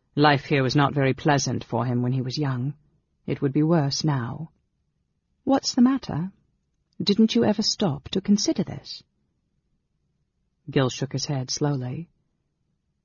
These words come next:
No, he'd never considered his father's feelings. Never thought about Tanis at all.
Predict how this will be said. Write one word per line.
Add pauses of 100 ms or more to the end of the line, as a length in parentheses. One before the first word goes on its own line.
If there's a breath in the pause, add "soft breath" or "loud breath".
(200)
No, (520)
he'd
never
considered
his
father's
feelings. (960)
Never
thought
about
Tanis
at
all.